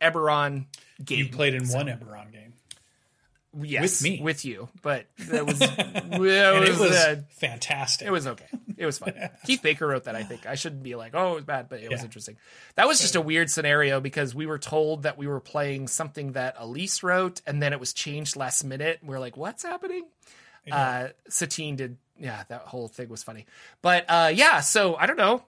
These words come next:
Speaker 1: I might run a D and D five E Eberron game. Uh, Game Master Nathan said that he wants to run a Greek
Speaker 2: What's his
Speaker 1: style, uh, D and D game, um, which could be fun. So not
Speaker 2: Mm-hmm.
Speaker 1: as necessarily using Theros, but there's a Odyssey of the Dragon Lords ex-,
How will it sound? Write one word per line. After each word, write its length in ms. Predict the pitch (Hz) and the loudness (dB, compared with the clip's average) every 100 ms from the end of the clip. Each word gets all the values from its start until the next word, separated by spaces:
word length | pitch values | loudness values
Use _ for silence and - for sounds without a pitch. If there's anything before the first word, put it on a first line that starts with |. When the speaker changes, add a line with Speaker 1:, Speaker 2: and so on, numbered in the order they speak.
| _ | _
Speaker 1:
I 100 | 156 | -2
might 220 | 180 196 - | 0 -2 0
run 180 | 185 | 0
a 80 | 196 | 2
D 160 | 160 190 | -2 -4
and 80 | 196 | -6
D 80 | |
five 240 | 190 196 196 | 2 2 2
E 80 | 185 | -2
Eberron 340 | 156 220 180 | 0 2 0
game. 280 | 131 131 131 - - - _ | 0 -6 -6 -12 -20 -20 _
Uh, 720 | 160 160 156 151 143 139 139 143 147 _ _ _ _ _ _ 151 | 6 6 6 6 4 2 0 -6 -20 _ _ _ _ _ _ 0
Game 220 | 190 185 | 2 6
Master 260 | 180 175 175 | 4 4 2
Nathan 320 | 170 190 202 | 2 0 -2
said 220 | - 160 | 0 0
that 100 | 147 | -2
he 220 | - 190 | -4 -6
wants 300 | 185 175 - | -2 -2 -2
to 80 | - | -8
run 420 | 139 147 151 147 147 139 | -4 -2 -2 -2 -8 -6
a 440 | 143 139 135 135 - _ 139 - | -6 -4 -6 -10 -14 _ -20 -8
Greek 360 | 151 147 185 | -6 -2 -4
Speaker 2:
What's 160 | 151 - | -4 -2
his 120 | 170 | 0
Speaker 1:
style, 720 | 175 175 175 175 170 170 180 - _ _ _ _ _ | 6 6 8 6 2 0 -2 -12 _ _ _ _ _
uh, 340 | 156 160 156 151 | 2 6 6 2
D 200 | 160 175 | 0 -4
and 80 | 170 | -4
D 140 | 180 | -8
game, 360 | 180 185 233 262 _ _ _ _ _ _ _ _ _ _ _ _ | -6 -6 -6 -10 _ _ _ _ _ _ _ _ _ _ _ _
um, 220 | 139 139 127 | 2 2 2
which 180 | 139 - | -4 -4
could 100 | 151 | -6
be 100 | 135 | -6
fun. 380 | 127 127 131 - | -4 -4 -4 -6
So 420 | - 156 147 151 | -2 0 0 -2
not 240 | 165 240 302 | 2 4 4
Speaker 2:
Mm-hmm. 80 | 226 | 0
Speaker 1:
as 100 | 208 | 2
necessarily 560 | 208 202 - 190 165 | 2 2 0 2 2
using 280 | 165 156 151 | 0 -2 -6
Theros, 500 | - 151 143 127 - | -2 0 2 0 -6
but 120 | 143 139 | -8 -6
there's 220 | 143 131 | -6 -2
a 220 | 131 127 | -2 -2
Odyssey 420 | 127 147 156 - 165 | -4 -4 -4 -4 -6
of 100 | 147 | -8
the 60 | |
Dragon 500 | 117 120 120 143 180 | -12 -6 -6 -4 -6
Lords 440 | 185 190 196 - - | -6 -6 -6 -8 -12
ex-, 340 | 156 - - | -12 -12 -12